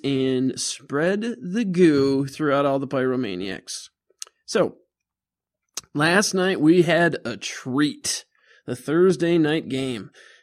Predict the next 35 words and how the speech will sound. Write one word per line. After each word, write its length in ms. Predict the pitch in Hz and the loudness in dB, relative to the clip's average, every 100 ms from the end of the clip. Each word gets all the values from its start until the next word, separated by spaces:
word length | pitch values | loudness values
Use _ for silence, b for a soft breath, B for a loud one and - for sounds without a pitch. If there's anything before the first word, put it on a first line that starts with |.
| B | B
Saints 560 | - 151 254 - - | -6 -2 -2 -2 -6
came 460 | - - 202 269 - | -10 -8 -4 -2 -4
out 360 | - 165 220 - - | -6 -6 -4 -6 -8
like 240 | 131 131 | -8 -6
a 120 | 104 | -8
team 520 | 110 - 175 202 220 226 | -12 -6 -2 -2 -2 -6
fighting 500 | - - 175 170 208 | -8 -6 -6 -4 -6
for 160 | 185 | -4
their 160 | 180 151 | -2 -2
life. 580 | 113 139 143 - - - | -4 -4 -6 -8 -20 -12
Even 340 | - 156 175 131 | -6 -2 -2 0
Billick. 460 | 165 151 - - - _ _ _ _ | 0 -2 -6 -18 -20 _ _ _ _
Coach 260 | 165 160 139 | -6 -6 -2
Billick 300 | 151 151 147 | -2 -2 -2
reported 460 | 131 151 147 151 | -4 0 0 0
from 140 | 147 135 | -2 -6
the 80 | |
field 360 | 131 139 147 135 | -4 -2 0 0
during 240 | 127 127 127 | -2 -2 -2
warm-ups, 460 | 139 131 107 - | -2 -2 -4 -8
and 120 | 104 | -8
he 80 | 123 | -8
said 240 | 113 147 196 | -8 -6 -4
he 60 | |
saw 180 | 143 180 | -4 -4
the 120 | 135 | -6
fear 540 | - - 175 202 131 80 | -10 -8 -4 0 0 0
in 200 | 139 147 | 0 0
their 220 | 151 147 | 0 -2
eyes. 500 | 160 147 78 71 - b b b b b | -2 -4 -8 -14 -18 b b b b b
They 180 | - 120 | -6 -6
took 240 | - 233 | -4 -6
care 220 | 233 196 226 | -2 0 0
of 100 | 139 | 2
business. 580 | 165 170 110 - - | 2 2 -4 -10 -18